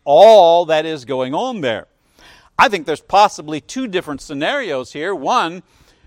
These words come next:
would be in chapter eleven, Joshua drove them completely out, but some of them remained in that coastal area, Gaza and Ashdod. Those are Philistine cities, by the way. And maybe they came back to the land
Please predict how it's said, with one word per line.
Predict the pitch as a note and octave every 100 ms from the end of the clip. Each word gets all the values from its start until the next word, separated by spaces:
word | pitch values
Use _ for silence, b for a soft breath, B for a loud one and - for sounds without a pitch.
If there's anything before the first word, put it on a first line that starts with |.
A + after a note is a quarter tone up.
| b b C#3
would | E3 B2
be | D3+ G3+ G#3
in | C#3+
chapter | - F3+ F3 D#3
eleven, | D3+ D3 D3 A3+ D#4 G3 E3 F3+ E3+ _
Joshua | G#2+ E3+ G#3 - F#3
drove | D3+ C#3 G3+ A3
them | F3 F3+
completely | - E3+ C#3+ F#3+ F3+ D#3
out, | F3+ A3 -
but | C3
some | - D3+ C#3+
of | B2+
them | C3
remained | C3 C3 D#3 F#3+ C#3 C#3+ D3
in | D#3 D3 C#3 C3+ B2 _ _ _ -
that | C#3 C3 _ _ _ _ _ _ _ _ _ _ _ _
coastal | F#3 G3+ - E3+ -
area, | C3 B2+ D#3
Gaza | B2+ B2 B2 B2 D3 C3
and | A#2+
Ashdod. | B2+ C3 - B2+ B2+ C3+
Those | B2+
are | A#2+
Philistine | - C3 C3 - B2+ A#2
cities, | - C#3+ A#2 C3
by | - G#2+ G2
the | G#2
way. | G2+ C#3+ - b b b b b b b b b -
And | D#3+ E3+ E3 D#3+ D#3 D#3
maybe | E3+ G#3+ G#3
they | F3+ F3+
came | - F3+ F3+ D#3
back | B3+ D4+ C#4+ - _
to | -
the | D#3
land | C#3+ C#3+ B2 A2